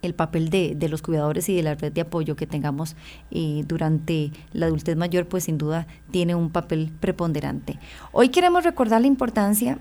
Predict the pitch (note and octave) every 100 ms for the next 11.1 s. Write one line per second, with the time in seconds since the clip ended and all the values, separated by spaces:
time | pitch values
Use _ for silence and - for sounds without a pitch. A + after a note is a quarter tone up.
0 | - G#3 F#3+ F#3 F#3 E3 F3+ G3+ F#3+ F3
1 | E3+ E3 E3 D#3+ F#3 F3 E3 C#3 C#3 -
2 | - G#3+ A#3 F3 D#3 D3+ D#3+ - E3 A3+
3 | C4 G3 - D#3 D#3+ D3+ F#3+ F#3 D#3 D3+
4 | F3 - - - G#3+ - E3+ - - D#3
5 | D#3 G#3 G3+ E3 F3 A3+ - D#3+ E3 E3+
6 | F3+ - - - E3+ D#3+ D3+ D#3 A#3 A3
7 | D#3+ C#3+ C#3+ C#3 G3+ G3+ D#3+ D3 C#3+ C#3+
8 | - - - - - G#3+ A3+ A3+ C4 C4
9 | C4+ B3+ B3 B3 B3+ - - F#3 E3 F#3
10 | G3 G3+ A#3 - G3 F3+ F#3+ F#3 F3 F3+